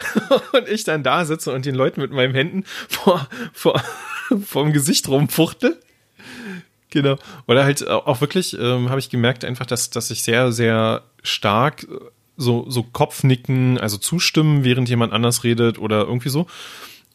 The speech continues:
Und mir ist aber auch aufgefallen, und das möchte ich tatsächlich nicht missen, ähm, das, was du gesagt hast, Tim, dass man einfach mal die Kamera auch ausmacht,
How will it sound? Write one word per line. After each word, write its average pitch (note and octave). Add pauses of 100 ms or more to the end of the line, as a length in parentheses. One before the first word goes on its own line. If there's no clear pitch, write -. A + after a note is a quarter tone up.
Und A#3
mir C3+
ist C#3+
aber A2
auch G#2
aufgefallen, A#2+
und A#2
das B2
möchte C3
ich -
tatsächlich B2+
nicht -
missen, C#3+ (840)
ähm, A2+
das, B2+
was C3+
du D3+
gesagt D3
hast, C3+
Tim, C#3+
dass B2
man A#2+
einfach B2
mal A#2+
die A#2
Kamera C3
auch F#2
ausmacht, -